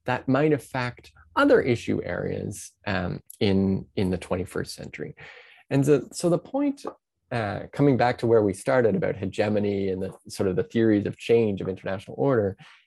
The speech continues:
is to say, actually, instead of one hegemon that is fully in control of everything, right, and has, like,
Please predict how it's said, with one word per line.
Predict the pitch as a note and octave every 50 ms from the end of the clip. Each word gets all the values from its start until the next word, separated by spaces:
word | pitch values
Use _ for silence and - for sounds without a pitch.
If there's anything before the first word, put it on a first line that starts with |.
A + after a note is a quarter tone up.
| _ _
is | - -
to | - C#3+
say, | - - C#3+ C3+ C#3 -
actually, | - D#3+ F3 E3+ - - D3+ D3+ D3 C#3 - - -
instead | D3 - - A3+ A3 G#3+
of | F#3 D#3 D3 D3 _ _
one | G2+ G2+ G#2 G#2+ A2+ B2+ C3+ C3+ C3
hegemon | B2 A2 - - B2 C#3+ A#2+ - G#2+ F#2+ F#2 F#2 F#2+ F#2+ F#2+
that | F#2+ F#2+
is | G2 - -
fully | - - - - C#3+ D3 C#3 C#3 C3 B2
in | A2+ G#2+ G2+
control | - G2+ - - B2 B2 A#2+ A2+ G#2 G2+
of | F#2+
everything, | G2 A2 C#3 C3+ C3 A2 - - - - - - -
right, | - - A2
and | - G#2
has, | G2 G2 G#2 G#2+ G2+ G2+ -
like, | F#2 -